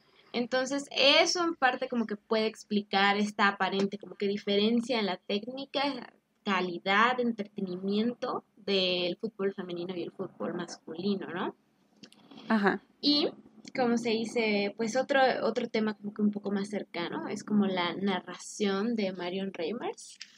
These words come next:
Speaker 1: de los partidos, que justo la oía en un podcast con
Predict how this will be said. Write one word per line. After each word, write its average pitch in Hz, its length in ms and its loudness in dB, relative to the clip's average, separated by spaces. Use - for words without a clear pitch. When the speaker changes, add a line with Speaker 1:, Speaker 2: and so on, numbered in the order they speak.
Speaker 1:
de 196 160 -2
los 185 180 -4
partidos, 240 680 -4
que 247 140 0
justo 285 300 -2
la 254 180 4
oía 214 240 2
en 220 100 -2
un 214 140 2
podcast 202 460 -8
con 180 140 -8